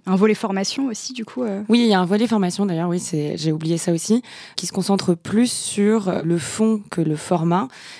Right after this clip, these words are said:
Speaker 2: et, euh, qui va essayer de sensibiliser des acteurs à, euh, ce que nous, on essaye de transmettre au quotidien dans Climax, c'est-à-dire, bah, comment se former aujourd'hui à la crise climatique sans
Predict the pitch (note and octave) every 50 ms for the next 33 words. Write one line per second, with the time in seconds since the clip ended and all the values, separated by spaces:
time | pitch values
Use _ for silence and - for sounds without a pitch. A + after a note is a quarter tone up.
0 | - - - F#3 F3 F#3 F#3 F3 D#3+ D#3 D3+ D3+ D3+ D3+ D3+ D3+ - - - E3
1 | E3+ E3+ E3 E3 E3+ E3 - - G3+ G#3+ F#3+ F3+ F3 - F#3+ E3+ F3+ F#3 F3 F#3
2 | F3+ F#3 F#3 F3+ F3+ F3 G3 G#3 A3+ A#3+ A#3+ A#3+ G3+ F3 F3+ F#3+ F3+ E3+ F3 E3
3 | E3+ - - - F3 F3+ F#3+ G#3+ G#3+ - - - - - F3 F#3 F#3 F#3+ F3 D#3+
4 | D#3 D3+ D#3 D#3 D#3 D3+ - - F3+ F3+ F#3+ G#3 G#3+ G3 F3 E3+ - F#3+ E3+ E3
5 | D#3 - F3+ F3 - G3 F#3 - - E3+ - F3 - - E3+ F#3 F#3 F#3+ E3+ D#3
6 | - - E3 E3+ F#3+ G3+ - F3+ E3 F3 G3+ F#3 - - - - - - - -
7 | - - - D#3+ D#3+ - - - G#3+ G#3 G#3+ A3+ A#3 A#3 A#3+ - G#3 F3+ - -
8 | F#3 F#3 F#3+ F#3+ G3+ G3 - F#3 F3+ E3+ F3 E3+ F3 E3+ F#3+ G3+ A3 - - E3+
9 | E3 D#3+ D#3+ D#3 D#3 D#3 D3+ D3+ - - - G3+ F#3+ - - F#3+ F#3 F3 E3+ -
10 | - A3+ G#3 - - - - G#3 G3+ G#3+ A3